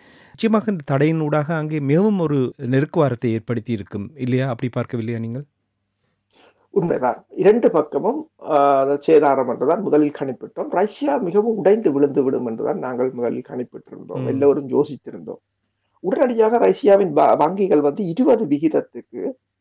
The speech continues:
Speaker 2: வட்டியை உயர்த்தியிருந்தார்கள். ஆ,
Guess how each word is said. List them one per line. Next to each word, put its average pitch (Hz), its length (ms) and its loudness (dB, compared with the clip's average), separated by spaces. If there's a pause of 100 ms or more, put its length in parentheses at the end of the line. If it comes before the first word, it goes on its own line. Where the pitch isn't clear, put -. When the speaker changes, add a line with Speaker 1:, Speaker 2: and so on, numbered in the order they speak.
Speaker 2:
வட்டியை 170 480 -2
உயர்த்தியிருந்தார்கள். 147 760 -2 (1000)
ஆ, 156 540 0